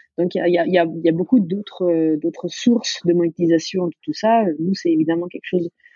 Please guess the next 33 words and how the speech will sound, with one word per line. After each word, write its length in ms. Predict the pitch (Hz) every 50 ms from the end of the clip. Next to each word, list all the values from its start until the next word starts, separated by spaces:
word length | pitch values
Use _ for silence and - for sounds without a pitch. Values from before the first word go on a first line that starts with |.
| _ _ _ _ _ _ _ _ _ - - -
qu'on, 200 | - - - 156
qu'on 200 | - - 151 147
veut 100 | 147 156 -
absolument 920 | - 170 - _ - - - - - - 196 180 165 175 175 175 170 165
pas 140 | 156 165 160
faire. 180 | - - 294 349 -
Ça 120 | - -
va 100 | 147 147
pas 160 | 147 - 160 156
du 300 | 156 143 - - 208 -
tout, 180 | - 214 202
du 160 | 180 - 202
tout 200 | 190 - 208 208
dans, 320 | 196 175 170 156 156 151 151
dans 160 | 147 160 160
nos 100 | 165 165
valeurs 300 | 160 165 160 170 175 170
et 40 | 165
même 160 | 160 160 165
dans 100 | 156 156
la 100 | 151 147
vision 340 | 143 147 156 156 156 175 175 165
qu'on 200 | - 170 160 160
a, 260 | 160 165 165 156 147 147
bah, 120 | 143 143 143 143 147 147 151 - _ _ _ _ _ _
de 180 | - 160 175 175
l'économie, 720 | 170 165 165 - - 175 165 160 160 165 170 175 180 175
euh, 120 | 160 156 156 - _ _ _ _ _ _ -
qu'on 120 | - 190
doit 120 | 180 185 170
mettre 260 | 170 165 160 - -
en 60 | 165
place 240 | - 185 180 180